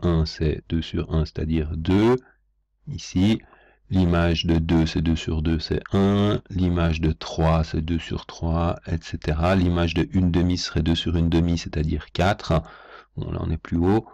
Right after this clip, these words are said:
donc c'est une fonction, hein, c'est comme un peu la fonction un sur x, et puis, bien sûr, il y a une fonction ici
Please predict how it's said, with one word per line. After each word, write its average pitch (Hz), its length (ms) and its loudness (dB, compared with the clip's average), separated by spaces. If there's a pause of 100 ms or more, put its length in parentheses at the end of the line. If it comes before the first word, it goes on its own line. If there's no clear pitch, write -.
(200)
donc 87 240 -2
c'est 87 100 -2
une 85 100 0
fonction, 82 760 0
hein, 82 60 0
c'est 82 160 -6
comme 92 460 0
un 87 140 -4
peu 82 140 -6
la 87 140 -4
fonction 85 520 -6
un 90 120 -2
sur 82 260 -4
x, 87 380 -4 (680)
et 90 120 -4
puis, 90 200 -4
bien 82 160 0
sûr, 92 580 2
il - 100 -8
y 90 80 -2
a 85 300 -2
une 80 500 0 (120)
fonction 85 640 -6 (440)
ici - 500 -8